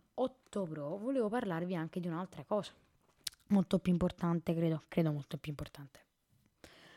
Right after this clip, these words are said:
Ehm, allora, dove sta? Allora, no, ecco qua. Volevo parlarvi anche delle cuffie Bluetooth cinque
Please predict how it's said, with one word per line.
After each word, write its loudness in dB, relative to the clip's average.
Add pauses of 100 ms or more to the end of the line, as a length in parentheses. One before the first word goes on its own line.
(340)
Ehm, 2 (720)
allora, 2 (400)
dove -6
sta? -8
Allora, -4
no, -4
ecco -8
qua. -16 (2000)
Volevo 4
parlarvi 4
anche 2
delle 4
cuffie -2
Bluetooth 0
cinque 0